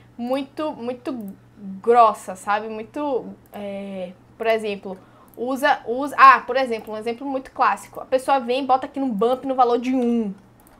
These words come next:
Faz um negócio assim, esse aqui ficou bem bizarro, mas tem gente que exagera um pouco no bump, exagera um pouco no brilho.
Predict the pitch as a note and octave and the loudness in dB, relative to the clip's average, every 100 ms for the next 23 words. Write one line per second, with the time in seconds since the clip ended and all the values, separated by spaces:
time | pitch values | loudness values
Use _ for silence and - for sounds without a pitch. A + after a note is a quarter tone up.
0 | _ _ _ _ - - A#3 B3+ A#3+ A3 | _ _ _ _ -10 0 0 2 -2 -2
1 | A3+ C4+ - - A#3 G3+ G3+ A#3+ A#3 - | -4 -6 -10 -8 -6 -6 -4 -2 -2 -4
2 | B3+ G#3+ C#4 G4+ D4+ G3+ F#3+ G3 - - | -4 -2 -2 -2 0 0 0 -4 -10 -16
3 | - G3 G#3+ - _ - C4+ C4+ C#4+ - | -12 -6 -6 -6 _ -6 -4 -4 -6 -6
4 | D4+ D#4+ F4 G#4 C4+ - C4+ E4+ F#4+ D4+ | -4 2 4 4 0 0 0 2 0 0
5 | G#3 - A#3+ A3+ G#3 G#3 F#3+ G#3+ G#3 G3 | -2 2 4 4 0 -8 -6 -4 -6 -8
6 | G3+ A3 E4 C4+ A3 C#4+ E4 C#4+ - A#3+ | -6 -2 -2 -2 -4 -2 -2 -4 2 2
7 | A#3+ A3+ A3 F#3+ G3+ A3+ G#3+ F#3+ F#3+ | 2 -2 -4 -4 -6 -6 -6 -8 -10